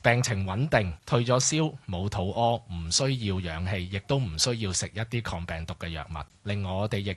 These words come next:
都會每日同佢驗一個深喉唾液嘅。噉如果佢係有兩個嘅深喉唾液係返嚟係從呢covid方面係循陰性呢，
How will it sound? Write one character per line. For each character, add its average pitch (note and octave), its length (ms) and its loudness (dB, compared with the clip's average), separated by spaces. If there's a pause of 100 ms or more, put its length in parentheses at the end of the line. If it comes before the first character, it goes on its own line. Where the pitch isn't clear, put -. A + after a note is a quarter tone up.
都 D3+ 220 4
會 G2+ 200 0
每 F#2 220 -2
日 G2+ 100 -2 (100)
同 D#2+ 160 -8
佢 F2 120 -2
驗 F#2 340 -4
一 A#2+ 60 2
個 F#2 140 -4
深 A2+ 260 2
喉 E2 200 -4
唾 E2 240 -6
液 E2 220 -10
嘅。 D#2+ 120 -8 (260)
噉 C3 340 4
如 G2+ 60 2
果 G2 400 4 (100)
佢 A2 220 2
係 A2+ 160 0
有 G2 260 -2
兩 G2 400 0
個 A#2+ 120 4
嘅 A2 240 4
深 D3+ 180 2
喉 F2 180 0
唾 G2+ 220 0
液 G2 140 -2
係 F#2 220 -4
返 C#3 320 0
嚟 D#2+ 160 -2
係 F2+ 320 -4 (220)
從 F2+ 360 -2
呢 C3+ 120 2 (120)
covid D3+ 300 4
方 C3+ 220 0
面 F#2+ 180 0
係 - 120 -4
循 E2+ 200 -4
陰 B2 280 4
性 F#2+ 180 2
呢， A2+ 140 4